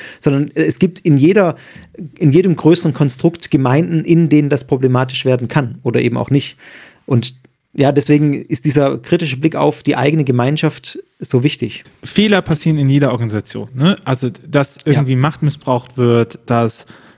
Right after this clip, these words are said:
Speaker 2: ähm, dass irgendwelche Dogmen aufgestellt werden, die dumm sind. So, dass, dass, dass, äh, ich, ich zitiere mal Spider-Man,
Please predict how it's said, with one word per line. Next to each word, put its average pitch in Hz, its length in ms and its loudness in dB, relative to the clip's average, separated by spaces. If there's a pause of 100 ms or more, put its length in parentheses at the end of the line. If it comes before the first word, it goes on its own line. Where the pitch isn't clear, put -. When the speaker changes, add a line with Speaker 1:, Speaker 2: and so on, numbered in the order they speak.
(160)
Speaker 2:
ähm, 117 1160 -2
dass - 480 -4
irgendwelche 120 340 2
Dogmen 123 240 -2
aufgestellt 123 440 -2
werden, 120 140 2
die 117 100 -4
dumm 127 240 2
sind. 113 680 -4
So, 131 320 -4
dass, - 460 -4
dass, - 300 -4
dass, - 300 -2
äh, 127 380 -10
ich, - 260 -20
ich - 260 -16
zitiere 131 340 0
mal 127 120 2
Spider-Man, 131 600 0